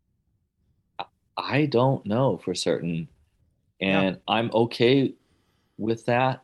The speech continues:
Speaker 1: And I'm saying that hesitantly. <laughs> And so
Speaker 2: I,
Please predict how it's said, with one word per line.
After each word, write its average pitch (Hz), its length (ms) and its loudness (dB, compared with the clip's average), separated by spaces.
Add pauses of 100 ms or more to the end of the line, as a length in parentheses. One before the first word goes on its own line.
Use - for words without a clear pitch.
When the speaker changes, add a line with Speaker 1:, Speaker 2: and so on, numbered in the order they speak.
(460)
Speaker 1:
And 107 100 -2
I'm 98 140 -2
saying 113 400 0
that 120 180 0
hesitantly. 143 920 0
<laughs> - 20 -20
And 131 140 -6
so - 240 -4 (760)
Speaker 2:
I, 151 340 6